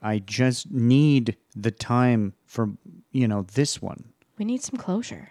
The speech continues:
Speaker 1: There, there need, exactly. And Thanksgiving is not awesome enough to take that over
Speaker 2: But it is the
Speaker 1: either.
Speaker 2: closure because it's not awesome.
Speaker 1: But it needs to
Speaker 2: <laughs>
Speaker 1: get, like, just into November a little bit. I'm really, I think it really is more the commercials. Like, stop fucking sh-,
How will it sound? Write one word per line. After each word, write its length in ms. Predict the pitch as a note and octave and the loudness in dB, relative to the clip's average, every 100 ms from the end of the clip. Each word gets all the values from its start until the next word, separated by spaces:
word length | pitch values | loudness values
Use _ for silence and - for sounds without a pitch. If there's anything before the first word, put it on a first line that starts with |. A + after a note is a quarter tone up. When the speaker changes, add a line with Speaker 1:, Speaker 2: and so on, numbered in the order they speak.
| - | 0
Speaker 1:
There, 180 | B2+ B2 | 0 2
there 180 | B2+ B2 | 2 2
need, 240 | C#3+ C3 | 2 2
exactly. 480 | B2+ A2+ D3+ C3+ A2+ | 2 2 2 2 2
And 160 | A#2+ | 2
Thanksgiving 560 | C3 D3+ C#3+ - E3+ E3 | 2 0 0 -2 -2 0
is 160 | C3 B2 | 0 2
not 380 | C3 C#3+ D3 - E3+ _ _ _ _ _ _ _ _ _ _ _ _ | 0 0 -2 -4 -12 _ _ _ _ _ _ _ _ _ _ _ _
awesome 520 | C3 E3 F3 D3 A2 | -2 0 0 2 2
enough 600 | A2 G2+ G2+ F#2+ - - C4+ C#4 _ | 0 0 -2 -4 -8 -16 -20 -20 _
to 120 | D3 | -4
take 360 | A#2+ B2+ C#3+ B2 | -2 -2 -2 0
that 200 | C#3 C3+ | 2 4
over 340 | C3 A#2+ A#2 | 4 4 2
Speaker 2:
But 160 | E3+ B3 | 6 8
it 100 | A#3 | 8
is 180 | A#3+ A#3 | 8 6
the 60 | A3+ | 2
Speaker 1:
either. 80 | |
Speaker 2:
closure 380 | - G#3 G3 F#3+ | 4 4 4 2
because 340 | F3+ F#3+ F#3+ F3+ | 0 2 2 2
it's 160 | F3 | 0
not 200 | F3+ E3 | -2 -2
awesome. 320 | C#3 G2 - | -2 -4 -2
Speaker 1:
But 100 | D3+ | 0
it 140 | C#3+ D3+ | 0 0
needs 420 | D3 D3+ D3+ A3 | 2 4 4 2
to 140 | - C#3 | 0 -4
Speaker 2:
<laughs> 80 | - | -6
Speaker 1:
get, 160 | - E3 D3 - | -6 -6 -8 -8
like, 280 | C#3+ B2+ | -4 -4
just 300 | - C#3 - | -4 -6 -4
into 280 | C3+ D3 D3 | 0 0 2
November 480 | D3+ C#3 C3+ E3+ F#3+ | 4 4 4 2 4
a 40 | D#3 | 2
little 160 | A2+ | 2
bit. 120 | G#2 | 2
I'm 220 | C#3+ F3+ B3 | 2 2 4
really, 260 | D#4+ C4+ | 4 4
I 60 | G3 | 2
think 240 | - E4 | 2 2
it 80 | D4+ | 4
really 260 | A#3+ A#3 G#3+ | 4 6 6
is 100 | G3+ | 6
more 200 | G3 F#3+ | 6 6
the 80 | E3 | 4
commercials. 600 | - C#3 C3+ - G2+ - | 2 4 4 2 -4 -4
Like, 140 | B2 | -4
stop 380 | - - A#3+ C#4+ | -4 0 0 -2
fucking 540 | - B3 A3+ A3 F#3 D3+ | -2 -2 2 4 4 2
sh-, 300 | - - | -6 -10